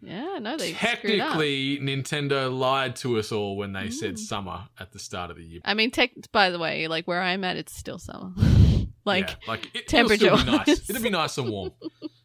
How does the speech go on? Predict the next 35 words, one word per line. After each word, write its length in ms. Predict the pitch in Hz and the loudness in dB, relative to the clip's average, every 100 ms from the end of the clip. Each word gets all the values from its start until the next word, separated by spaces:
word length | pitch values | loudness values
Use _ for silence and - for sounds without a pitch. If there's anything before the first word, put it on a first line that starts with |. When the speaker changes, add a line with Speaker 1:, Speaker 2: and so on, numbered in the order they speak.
| _ | _
Speaker 2:
It's 160 | 214 208 | -4 0
out 160 | 202 180 | 0 0
in 100 | 160 | 0
the 60 | |
warm 260 | 135 127 95 | -2 -2 -4
months. 360 | 82 78 - _ | -8 -12 -18 _
We'll 140 | 131 131 | -14 -10
just 160 | 131 | -8
say 180 | 131 104 | -6 -4
that. 220 | 90 76 _ | -6 -12 _
But 220 | 131 120 180 | -4 -2 -2
yeah, 160 | 175 | -2
Speaker 1:
Yeah. 60 | 101 95 | -4 -2
Speaker 2:
ninth 280 | 156 180 185 | -2 -2 -4
of 60 | |
September. 720 | - 160 - 156 156 151 147 - - - - | -4 -6 -4 -2 0 2 0 -6 -20 -20 -20
So 160 | - 127 | -8 -4
we've 80 | 127 | -2
got 80 | |
another, 280 | 135 135 120 135 | -2 -2 -4 -4
another 200 | 139 120 | -4 -4
big 180 | 131 - | -6 -2
title 400 | 135 127 120 110 | 0 2 0 -2
officially 420 | - 123 135 120 | -4 -6 -4 -6
announced 380 | 113 110 - - | -6 -6 -8 -12
for 420 | 117 110 107 101 | -8 -6 -6 -6
that, 280 | 104 95 - | -8 -10 -14
that 160 | - | -16
sort 100 | - | -14
of 140 | 95 - | -12 -8
back 180 | 107 - | -8 -4
half 340 | 104 98 - | -4 -2 -4
of 140 | 101 | -10
the 120 | 87 85 | -12 -12
year. 520 | 92 113 123 123 | -8 -6 -2 -2